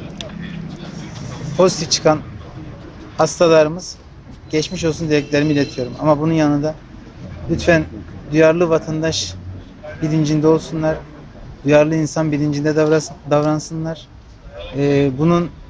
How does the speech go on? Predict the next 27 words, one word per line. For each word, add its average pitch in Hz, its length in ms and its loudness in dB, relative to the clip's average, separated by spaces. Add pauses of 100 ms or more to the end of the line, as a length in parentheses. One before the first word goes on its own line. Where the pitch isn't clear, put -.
(520)
bulaşıcı 165 460 2
bir 165 160 2 (200)
hastalık 151 440 2
olduğunu, 139 440 2
başkalarına 151 680 2 (640)
zarar 156 380 6
vereceğini 156 360 2
hiçbir 151 160 -8
zaman 151 180 0
unutmasınlar. 165 720 -4 (340)
Ee, 120 460 -6
lütfen 160 400 -2
bunlar 156 300 4 (580)
evlerinde 156 640 2 (100)
iyileşmeyi 147 540 0
beklesinler. 156 640 -6
Bunların 160 320 2
bir 165 60 -6
kısmını 156 360 -4
da 151 100 0
biliyorsunuz, 160 600 -6 (140)
yurtlara 156 380 4
aldık. 127 240 2 (720)
Gene 175 280 2 (100)
tekrar 165 320 4
ediyorum, 143 420 2 (200)
evlerinde 156 640 2